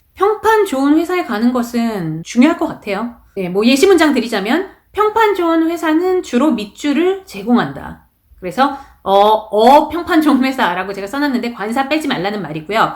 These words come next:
아니면 평판 좋은 회사 스 하고 뒤에 S 붙여주시면 되겠죠. 관사 빼고 S 붙여줘서 복수로 가든지 아니면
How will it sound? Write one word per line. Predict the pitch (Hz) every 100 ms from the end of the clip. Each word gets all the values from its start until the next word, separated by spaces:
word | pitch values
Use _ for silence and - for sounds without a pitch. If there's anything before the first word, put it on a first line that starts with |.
| - - _
아니면 | 226 294 370 - -
평판 | 427 440 392 359
좋은 | 311 302 302
회사 | 359 320 247 156
스 | - - - - - _
하고 | 381 262
뒤에 | 247 233
S | 240 240
붙여주시면 | 269 247 233 - 196
되겠죠. | 170 165 220 254 -
관사 | 208 208 -
빼고 | 269 269 277 359 403 - -
S | 190 202 - 294
붙여줘서 | 202 - 254 233 175 220 208 156 - _ _ _
복수로 | 233 - 359
가든지 | 233 185 196 220 208 - -
아니면 | 220 285